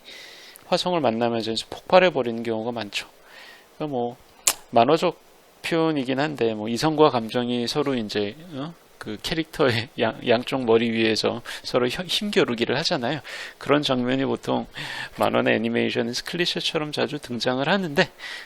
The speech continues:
자, 화성과 알파드가 만나는 이 이십오 일부터 이십육 일 사이에는, 어, 그냥 감정이 이성을 완전히 케이오 시켜버리는 그런 구간인 거죠. 그래서 혹시라도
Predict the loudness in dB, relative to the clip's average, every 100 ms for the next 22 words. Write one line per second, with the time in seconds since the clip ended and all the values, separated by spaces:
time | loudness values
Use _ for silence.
0 | -12 -10 -6 -2 0 6 6 6 0 -2
1 | 0 0 0 0 0 -2 -2 -4 -2 2
2 | 2 4 2 2 -2 -6 -6 -2 -2 -2
3 | -4 -6 -4 0 2 2 0 -2 -8 -12
4 | -14 -12 -12 -16 -20 -8 -6 -4 -6 -6
5 | -4 -4 -2 -2 2 2 2 0 0 0
6 | 0 -4 -4 -2 0 0 -2 -2 2 2
7 | 2 2 0 -4 -16 -20 -20 -20 -20 -20
8 | -18 -6 -4 -4 -6 -6 -4 -4 -4 -6
9 | -12 -20 -20 -16 -14 -14 -12 -4 -2 -2
10 | 2 4 4 2